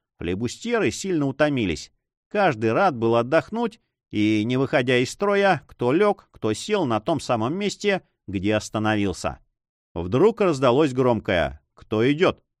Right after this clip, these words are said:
Это был окрик патруля. «Испания!» — немедленно ответили ему.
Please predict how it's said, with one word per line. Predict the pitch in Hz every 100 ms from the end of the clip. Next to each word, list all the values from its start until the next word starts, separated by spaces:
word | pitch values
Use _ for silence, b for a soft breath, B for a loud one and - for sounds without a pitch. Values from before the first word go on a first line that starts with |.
| _ _ -
Это | 208 208
был | 190 202 -
окрик | - 117 120 113
патруля. | - 113 135 131 85 67 _ _ _ _
«Испания!» — | - 143 175 - 240 208 131 95 78 80 _ -
немедленно | 92 90 147 156 160 156
ответили | - 98 - 87 90 98 98
ему. | 101 101 82